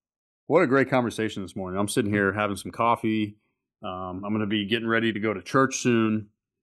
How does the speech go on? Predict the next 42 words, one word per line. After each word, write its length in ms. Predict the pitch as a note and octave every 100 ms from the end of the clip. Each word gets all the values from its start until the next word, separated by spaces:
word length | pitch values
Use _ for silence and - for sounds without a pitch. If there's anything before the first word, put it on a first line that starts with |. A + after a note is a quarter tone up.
| _ _ _
and, 360 | G2+ F#2+ F#2 F#2
uh, 120 | F2+
reflecting 540 | F2+ - B2+ A#2 A#2+
on 140 | A2+ G#2
some 240 | - G#2
of 60 | G2+
this. 520 | G#2 G2+ G2 - - _ G#2+
I 120 | G2+
always 680 | G2+ G2+ G2+ G2 F#2 - - _ _
sit 220 | - A#2+ G#2
and 120 | F#2+
pray 340 | - G#2 G#2
before 360 | G2 F#2 G2+ G2
I 40 |
go 140 | G2+ F#2
to 80 |
church 460 | E2+ G#2+ G2+ F#2 -
to 280 | - G2+ F#2
allow 240 | F#2 G2+
my 140 | G2 F#2
mind 460 | F#2 F#2+ F#2+ F#2
to 360 | - F#2 F2+ F2
teach 240 | - A2 A2
me 80 |
something 640 | G2 G#2 G2 G2+ G2 G2 - _ _ _ _ _ _ _
or 140 | A2 G2+
be 180 | G#2+ G#2+
open 300 | B2+ B2+ A#2
to 140 | G#2
something 500 | - A2+ G2+ G#2+ G#2
that 100 | G2
I 120 | F#2+
can 240 | F2+ G2 F#2
learn 360 | G#2 G#2+ G#2+
about, 380 | G2+ G2+ G2 G2+
that 100 | F#2+
I 140 | F#2
can 360 | F2+ F#2 F2 F2
see 280 | - A#2 A2
differently, 500 | G#2 F#2+ G2+ F#2 F#2+
do 200 | G2 G#2+
differently, 760 | G#2 - G2 G2 F#2+ F#2 F#2